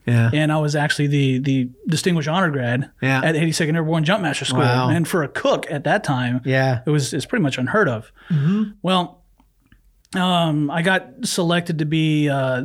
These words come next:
Speaker 2: the division command sergeant major's administrative assistant. And
Speaker 1: That
Speaker 2: that was my
Speaker 1: sucks.
Speaker 2: first exposure to, well, it didn't suck, actually,
Speaker 1: Yeah.
Speaker 2: because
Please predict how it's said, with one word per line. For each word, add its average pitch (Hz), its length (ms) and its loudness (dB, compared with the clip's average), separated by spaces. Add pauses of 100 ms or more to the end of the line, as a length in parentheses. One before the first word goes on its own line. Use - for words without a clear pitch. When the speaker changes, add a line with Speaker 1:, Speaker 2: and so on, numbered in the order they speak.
Speaker 2:
the 165 240 2
division 156 500 0
command 160 380 0
sergeant 151 300 -2
major's 139 640 -2 (200)
administrative 147 640 0
assistant. 120 520 -6 (560)
And 160 140 2
Speaker 1:
That 175 80 2
Speaker 2:
that 190 60 2
was 185 160 2
my 165 120 2
Speaker 1:
sucks. - 220 0
Speaker 2:
first 180 220 0
exposure 180 840 -2
to, 139 680 0
well, 170 140 0
it 170 120 0
didn't 247 240 0
suck, 113 300 -4
actually, 139 340 2
Speaker 1:
Yeah. 151 60 2
Speaker 2:
because 180 480 0